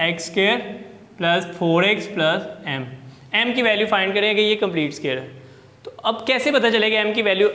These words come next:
अब अगर आप देखें, ये हमारे पास अगर है X का whole square plus two formula वाला first value,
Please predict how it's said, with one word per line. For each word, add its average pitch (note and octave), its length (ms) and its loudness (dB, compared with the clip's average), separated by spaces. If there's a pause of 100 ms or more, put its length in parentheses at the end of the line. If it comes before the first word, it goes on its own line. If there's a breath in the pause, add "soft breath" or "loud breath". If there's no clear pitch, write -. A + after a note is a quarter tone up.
अब G3 140 0
अगर G#3 180 2
आप G3 140 4
देखें, E3 300 -2
ये F#3 260 0
हमारे G#3+ 260 2
पास G3 220 2
अगर G3+ 180 2
है G#3 220 0
X - 180 -4
का A#3 80 2
whole A3 160 4
square F3+ 320 -2 (1040 loud breath)
plus F#3+ 280 2
two B3+ 120 -2
formula F3+ 400 2
वाला G3+ 240 4 (280)
first G3 260 2
value, F#3+ 260 2